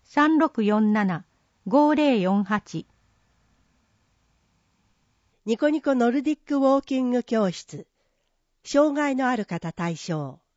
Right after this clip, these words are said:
Speaker 2: 日時、三月二日火曜、十時から十二時。雨天中止。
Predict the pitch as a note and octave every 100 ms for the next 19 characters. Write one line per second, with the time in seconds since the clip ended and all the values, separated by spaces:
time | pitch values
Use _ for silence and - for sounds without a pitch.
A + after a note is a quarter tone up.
0 | _ _ _ _ _ _ _ _ _ _
1 | _ _ _ A#3+ C#4+ - F#3+ C#3+ - _
2 | _ _ _ _ _ D4+ D#4 C#4+ A3 -
3 | F3 - - - B2+ - G3+ A3 A3+ D#3+
4 | - _ F#3 E4 C#4+ A#3+ F3+ E3+ D#3+ G#3+
5 | A3+ G#3 G3 D3+ - _ _ _ _ _
6 | C#4 - A3+ E3+ - F3 D#3 -